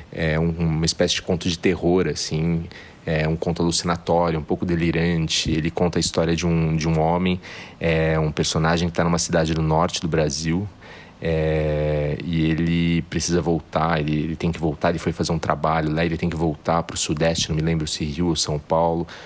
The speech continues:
onde ele mora, ele adianta a passagem, é, do, do, do voo, ele pe-, pede, liga na companhia aérea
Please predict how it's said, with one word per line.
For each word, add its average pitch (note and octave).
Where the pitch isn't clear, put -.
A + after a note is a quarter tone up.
onde E2
ele D#2+
mora, E2
ele F#2
adianta F#2+
a E2+
passagem, D#2
é, C#2+
do, D2
do, D2
do D#2
voo, F2+
ele D#2+
pe-, -
pede, F2
liga F2
na D#2+
companhia D#2+
aérea F2+